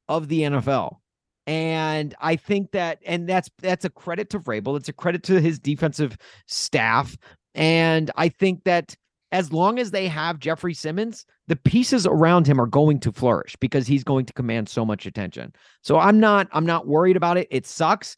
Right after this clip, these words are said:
because he was, I would like to see the upside that he has next year, but I wouldn't be surprised to see him kind of fall in his numbers a little bit in Chicago.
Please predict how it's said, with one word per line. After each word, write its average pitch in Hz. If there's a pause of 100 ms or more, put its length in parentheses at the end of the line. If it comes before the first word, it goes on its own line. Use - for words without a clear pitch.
(140)
because 139
he 151
was, 135
I 143
would 120
like 156
to 151
see 147
the 135
upside 156
that 120
he 107
has 127
next 160
year, 208 (500)
but 165 (200)
I 156
wouldn't 226
be 208
surprised 202
to 139
see 165
him 160 (640)
kind 156
of 147
fall 160
in 123
his 156
numbers 180
a 135
little 127
bit 123
in 143
Chicago. 131